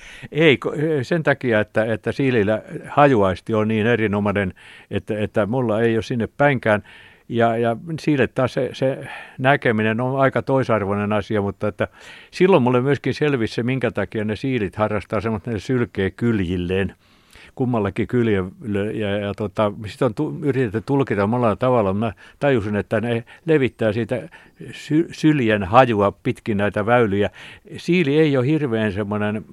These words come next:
äh, tiukka reviirieläin, mut se pitää kiinni näistä omista kulkureitistä, reiteistä, jotka se merkitsee, ja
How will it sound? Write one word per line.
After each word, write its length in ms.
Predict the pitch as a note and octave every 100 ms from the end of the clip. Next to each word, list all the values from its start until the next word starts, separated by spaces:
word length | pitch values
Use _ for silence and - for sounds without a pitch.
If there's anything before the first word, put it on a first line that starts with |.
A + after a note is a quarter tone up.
| -
äh, 300 | A#2+ A2 G2 - _ -
tiukka 380 | C#3+ B2+ - F#2+
reviirieläin, 800 | B2 B2 A2+ F2+ F#2 F#2 F2+ F2+ - -
mut 100 | C3+
se 80 | -
pitää 360 | - C#3+ C#3 B2
kiinni 340 | - D#3+ B2+
näistä 360 | F#2+ G2 - A#2
omista 340 | A#2 A2 A2+
kulkureitistä, 840 | - C3+ - F#2+ F#2 F2 F#2+ - G2+ G2+ - - - -
reiteistä, 540 | C3+ A#2 G#2 F#2 A2
jotka 280 | G#2 G#2 -
se 120 | -
merkitsee, 600 | A#2 B2+ A#2+ G2 - G2+
ja 120 | G2+